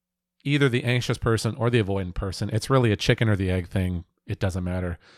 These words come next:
We'll start with the anxious person starting the cycle. Or I should say the avoidant. <laughs> The exact opposite of what I said. We'll start with the avoidant person starting the cycle. What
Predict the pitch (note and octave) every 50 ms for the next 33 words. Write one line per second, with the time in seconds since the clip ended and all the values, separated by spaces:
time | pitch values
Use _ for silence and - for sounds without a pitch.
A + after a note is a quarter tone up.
0 | _ _ _ _ _ _ _ - A#2 A#2+ - - A#2+ A2 - G#2+ G#2 - - A2+
1 | G#2 - - - B2 B2+ C3 - - G2 F2+ E2+ - - - - _ _ - -
2 | F#2+ F#2 - - F#2 F#2 G2 G2+ G#2 - - _ _ _ _ _ _ - - G#2
3 | F#2 F#2 F#2 F#2 F2+ - - G2 F#2 F#2+ - - - - - _ _ _ _ _
4 | _ _ _ _ _ _ _ _ _ _ _ _ _ _ _ _ _ _ _ _
5 | _ _ _ _ _ _ _ _ _ _ _ - C3 B2+ B2 - C3 B2+ B2+ -
6 | - A2+ - - A#2+ A#2 G#2 A#2+ A#2 F#2+ F#2+ F#2+ F#2 F2 E2 - - - - -
7 | - - - - - - - - - - A3+ - - E3 G3 G#3+ A3 F#3 D3 C#3
8 | E3+ E3+ F#3+ - - C#3+ C#3+ C#3 A#2 B2+ G#2+ B2+ B2 A#2+ A2 A2+ A#2 A2 G#2+ G#2
9 | - - G#2+ F#2 E2+ - - - - - _ _ - A2 B2 - - D3 D3 C#3+
10 | C3 B2+ - C#3 A#2+ G#2 F#2 F#2 F#2+ F#2+ F2+ F2+ - - G2+ F#2 - - F#2 F2
11 | - - F#2 F2 E2+ E2 E2 D#2+ - - F#2 - - - - _ _ _ - -
12 | _ _ _ _ _ _ _ _ _ _ _ _ _ _ _ _ - G#2 A2+ -
13 | -